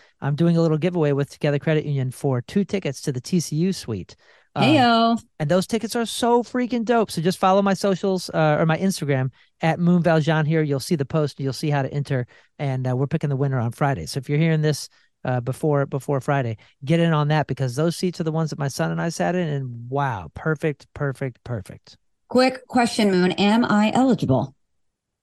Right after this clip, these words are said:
Speaker 1: Yeah, of course. You're gonna be in town?
Speaker 2: <laughs> I, I would fly in for those seats, but,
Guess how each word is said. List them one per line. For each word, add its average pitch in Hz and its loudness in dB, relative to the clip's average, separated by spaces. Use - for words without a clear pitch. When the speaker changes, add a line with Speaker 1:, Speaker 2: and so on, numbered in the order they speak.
Speaker 1:
Yeah, 220 4
of 190 -2
course. 254 0
You're 160 -2
gonna 185 2
be 190 4
in 180 2
town? 196 2
Speaker 2:
<laughs> - -20
I, 302 4
I 330 6
would 285 4
fly 247 4
in 254 4
for 208 4
those 247 4
seats, 185 2
but, 190 4